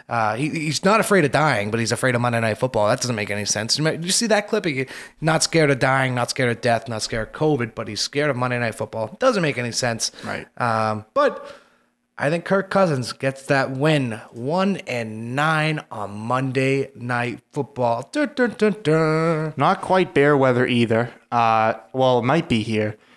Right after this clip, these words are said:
Speaker 2: Forty-four degrees, fifty percent chance of showers, so something to look out for. Uh, showers go out into the night as the night gets older, so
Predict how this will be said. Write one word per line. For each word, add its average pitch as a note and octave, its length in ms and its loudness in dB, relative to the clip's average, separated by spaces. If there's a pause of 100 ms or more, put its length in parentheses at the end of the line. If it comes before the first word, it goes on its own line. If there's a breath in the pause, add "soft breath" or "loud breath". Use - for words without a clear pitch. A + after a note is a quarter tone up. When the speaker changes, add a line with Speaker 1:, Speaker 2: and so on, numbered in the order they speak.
(160 soft breath)
Speaker 2:
Forty-four D3+ 500 2
degrees, B2+ 460 2
fifty C#3 180 0
percent B2 340 0
chance A#2 280 0
of G#2+ 40 -4
showers, A2 440 0
so A#2 160 -2
something D3 240 -2
to C3 60 2
look A#2 220 0
out A2+ 160 2
for. A2 380 0 (300 loud breath)
Uh, G#2 240 0
showers A2+ 480 0
go G#2+ 480 2
out B2 160 2
into A#2 180 0
the G2+ 120 0
night G2+ 260 2
as G#2 240 0
the G2+ 100 0
night G2+ 240 -2
gets - 300 -6 (180)
older, A#2+ 400 2
so G2+ 400 -4